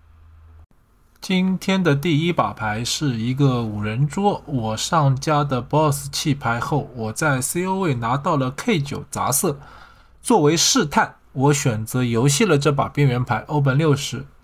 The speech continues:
接下来庄位、小盲、大盲全部跟注，四人底池。翻牌是K五二两个方片，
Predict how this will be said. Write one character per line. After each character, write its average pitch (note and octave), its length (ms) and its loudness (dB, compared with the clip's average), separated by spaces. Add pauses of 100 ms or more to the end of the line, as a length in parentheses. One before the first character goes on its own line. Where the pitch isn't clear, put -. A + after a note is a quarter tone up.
接 C3+ 140 0
下 C3 160 4
来 A#2 180 -2
庄 F3 260 0
位、 F#3+ 220 -2 (100)
小 A2 240 -6
盲、 G#2+ 220 -6 (160)
大 C#3 160 2
盲 A2 220 -6 (100)
全 A#2 340 -2
部 C#3+ 320 -4
跟 A#2 220 -2
注， - 220 -6 (100)
四 C3+ 380 -2
人 G2 340 -8
底 G#2 240 -12
池。 - 280 -8 (2500)
翻 G#3+ 360 0
牌 D3 280 2
是 C#3+ 340 2
K C#3+ 320 0
五 A2+ 220 -8
二 C#3+ 200 2
两 A2 220 -4
个 C#3+ 160 0
方 E3 240 0
片， G3+ 240 -2